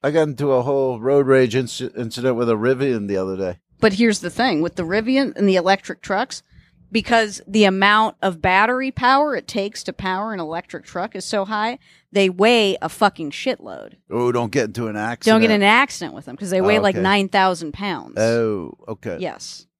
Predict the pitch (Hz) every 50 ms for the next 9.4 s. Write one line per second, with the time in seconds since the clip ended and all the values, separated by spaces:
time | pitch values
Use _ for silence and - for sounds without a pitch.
0 | _ - - 120 139 - - 160 160 160 156 156 - - _ _ _ - 214 240
1 | 269 - 294 277 - - 214 220 214 196 185 - - 240 196 - - - 190 180
2 | 160 - 190 185 175 185 180 208 196 - - - 285 269 262 254 254 254 247 233
3 | 240 240 240 220 233 226 214 208 202 196 208 208 208 208 208 196 - _ _ _
4 | _ _ _ - - - - 254 247 247 220 220 - - 214 202 - 196 190 180
5 | 180 180 - 175 165 160 156 156 127 151 156 135 160 143 233 - 170 175 175 -
6 | - - 220 240 240 - - - 233 208 190 190 165 180 190 180 170 - - -
7 | 196 190 175 160 131 147 _ - - 76 - - _ _ _ _ _ - 151 151
8 | 151 180 190 202 202 190 180 165 160 156 151 - - - 131 127 131 131 160 180
9 | 180 175 - 170 156 - -